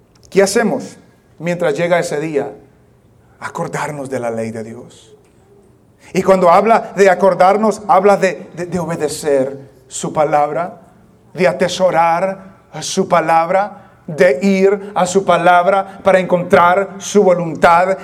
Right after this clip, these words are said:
¿Qué hacemos mientras ese día viene? Acordarnos de la palabra del Señor, acordarnos de lo que Él ha dicho, obedecer sus mandamientos, obedecer su palabra. ¿Qué hacemos? Obedecer su palabra.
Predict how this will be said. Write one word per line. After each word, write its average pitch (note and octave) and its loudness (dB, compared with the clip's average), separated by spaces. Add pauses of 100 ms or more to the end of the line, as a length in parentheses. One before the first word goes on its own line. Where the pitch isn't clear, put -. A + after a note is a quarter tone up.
(120)
¿Qué G#3 2
hacemos A#3+ 0
mientras G3+ 2
ese G#3 2
día G#3 2 (100)
viene? G#3 0
Acordarnos F#3 0
de D#3+ -4
la D3+ -2
palabra D#3 0
del C#3+ -2
Señor, C3+ -10 (640)
acordarnos F#3+ 2
de F3 0
lo E3+ -4
que E3+ -4
Él F3 0
ha D#3+ 0
dicho, E3+ -8 (220)
obedecer F#3+ 2
sus G3 0
mandamientos, D#3+ -4 (120)
obedecer G#3 2
su G#3 -2
palabra. F#3 2
¿Qué G#3+ 0
hacemos? A3+ 0 (640)
Obedecer C#3+ -2
su E3 -12
palabra. C#3 -8